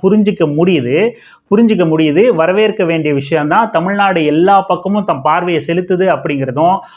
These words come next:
மாணவர்கள் விசால பார்வையோட இந்த சமூகத்தை, இல்ல வேலை வாய்ப்பை, கல்வி அணுகுறாங்க அப்படிங்கிறதும் வரவேற்க வேண்டிய விஷயமா தான் இருக்கு. இன்னும் சொல்ல போனா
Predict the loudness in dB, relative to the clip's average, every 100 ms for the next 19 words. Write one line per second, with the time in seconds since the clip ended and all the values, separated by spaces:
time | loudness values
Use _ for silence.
0 | -6 -2 0 0 0 0 2 0 0 -6
1 | 0 2 2 2 0 0 0 -2 -2 -2
2 | -4 -4 -4 -2 -2 0 0 0 0 0
3 | 2 0 0 0 0 0 0 0 0 0
4 | -2 0 0 0 0 0 0 0 0 -2
5 | -4 -6 -6 -4 -4 -6 _ -18 -4 -2
6 | 0 0 0 -2 -2 -2 -4 -4 -2 0
7 | 0 -2 -4 -12 -20 _ -6 0 0 0
8 | -2 -2 0 0 0 -6